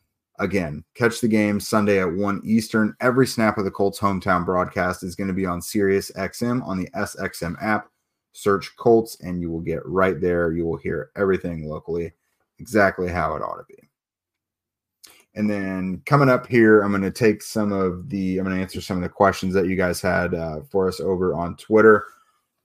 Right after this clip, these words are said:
But first, Testing my skills on Prize Picks this football season is the most exciting way that I have found to play daily fantasy sports.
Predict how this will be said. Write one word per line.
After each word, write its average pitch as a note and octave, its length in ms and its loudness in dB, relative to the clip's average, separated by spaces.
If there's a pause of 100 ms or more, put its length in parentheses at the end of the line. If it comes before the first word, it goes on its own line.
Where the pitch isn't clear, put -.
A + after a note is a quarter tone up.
But C#3 420 -4
first, - 640 0 (880)
Testing F#3 320 -2
my A#2 140 2
skills G#2 340 2
on F2+ 160 -2
Prize F#2 320 2
Picks F#2+ 280 -4
this F#2 180 -8
football F2+ 320 -4
season F#2 560 -8
is G#2 180 -8
the A#2 80 0
most A#2+ 400 0
exciting G#2 540 -2
way F#2+ 160 2
that F2 100 -2
I F#2+ 160 0
have G#2 140 -4
found F2 240 -4
to E2+ 60 -8
play F#2+ 240 2
daily E2 340 -4
fantasy F2+ 420 -8
sports. - 480 -12